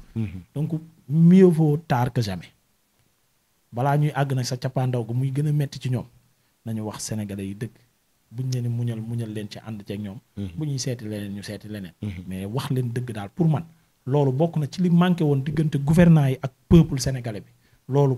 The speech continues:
Speaker 2: jàpp naa ne ñoom bokk nañ ci jeunes yi nga xamante ne yi nekk tey au devant, dañ ko war a tabaxaat.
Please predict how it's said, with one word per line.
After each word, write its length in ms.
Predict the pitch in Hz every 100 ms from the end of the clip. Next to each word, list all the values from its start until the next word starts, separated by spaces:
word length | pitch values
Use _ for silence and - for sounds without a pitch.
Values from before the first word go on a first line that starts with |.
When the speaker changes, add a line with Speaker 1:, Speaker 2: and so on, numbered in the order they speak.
| - -
Speaker 2:
jàpp 240 | 147 151
naa 160 | 139 120
ne 80 |
ñoom 240 | 120 120 117
bokk 200 | 143 -
nañ 180 | 127 120
ci 120 | 120
jeunes 300 | 120 160 156 139
yi 80 |
nga 100 | 135
xamante 320 | 127 123 123 120
ne 80 | 117
yi 160 | 113
nekk 260 | 120 135 - - _ _ _ -
tey 240 | 131 127 -
au 120 | 127
devant, 340 | 131 120 110 - - _ _
dañ 160 | 113 120
ko 100 | 120
war 120 | 113
a 60 | 104
tabaxaat. 440 | - 110 98 92